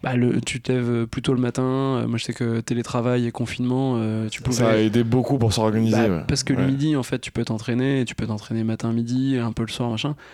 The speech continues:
Speaker 2: Pour ceux qui ont la chance de télétravailler, parce que
Speaker 1: Exactement. Par contre, le week-end, bah, y a pas le choix, et ta sortie de vélo, bah, c'est cinq, six heures, et, ouais, forcément, euh, ta, ta vie sociale, familiale, elle en prend un coup. Donc, euh, ouais, c'est un, c'est un projet, et c'est un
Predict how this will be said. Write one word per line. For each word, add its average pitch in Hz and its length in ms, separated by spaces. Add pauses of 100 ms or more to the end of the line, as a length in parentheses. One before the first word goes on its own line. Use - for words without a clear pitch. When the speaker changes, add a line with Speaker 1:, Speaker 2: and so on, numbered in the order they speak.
(120)
Speaker 2:
Pour 120 100
ceux 165 120
qui 127 100
ont 117 40
la 107 100
chance 143 220
de 120 40
télétravailler, 110 760
parce 107 200
que - 120
Speaker 1:
Exactement. 120 540 (100)
Par - 140
contre, 135 220
le 123 60
week-end, 127 440
bah, 110 420
y 107 100
a 104 40
pas 110 100
le 110 40
choix, 135 420
et 120 60
ta 117 140
sortie 113 260
de 117 60
vélo, 123 440
bah, 110 460
c'est 110 280
cinq, 113 220
six 120 220
heures, 143 300
et, 113 320
ouais, 110 220
forcément, 123 640
euh, 113 80
ta, 98 540
ta 117 80
vie 117 300
sociale, 131 640
familiale, 123 540
elle 120 100
en 110 100
prend 117 180
un 120 60
coup. 170 160
Donc, 127 160
euh, 120 80 (960)
ouais, 151 160
c'est 120 160
un, 107 280
c'est - 140
un 110 100
projet, 131 600
et 110 320
c'est 107 160
un 110 340